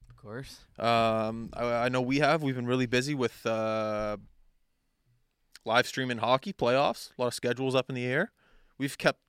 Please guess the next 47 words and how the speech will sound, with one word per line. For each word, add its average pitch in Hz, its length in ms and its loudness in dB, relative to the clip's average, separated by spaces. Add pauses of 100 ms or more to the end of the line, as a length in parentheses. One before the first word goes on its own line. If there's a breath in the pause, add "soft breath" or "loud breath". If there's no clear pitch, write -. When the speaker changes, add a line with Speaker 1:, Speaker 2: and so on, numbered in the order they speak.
Speaker 2:
level-headed 117 640 0
for - 140 -4
the 107 60 -4
most 113 300 -4
part. 113 280 2 (540)
Um, 107 880 -2 (460)
and 202 80 -12
that's 208 140 -2
one 143 140 0
thing 127 180 0
I 117 60 2
think 117 160 -4
that 113 100 2
you 117 160 -6
grow 113 220 2
with, 113 320 -2
uh, 110 360 -2
as, 123 160 0
as 117 160 0
a 117 60 -2
company. 131 340 -2
When 113 140 -6
you, 117 120 0 (360 loud breath)
I - 60 8
remember, 143 320 8
like, 113 100 4
if 113 80 0
we 143 160 4
first 135 400 0
started 127 260 6
this 123 140 -2
company 123 380 0
and 117 80 -4
we 120 80 -4
had 120 160 4
all 117 160 2
this 113 120 -2
stuff - 260 -2
to - 100 -4
do 117 160 0
that 110 160 -2
we're 117 80 -8
doing 110 260 -2
now, 120 300 0 (920 soft breath)
Mark, 113 320 2
I'd 113 140 0
be, 107 240 -2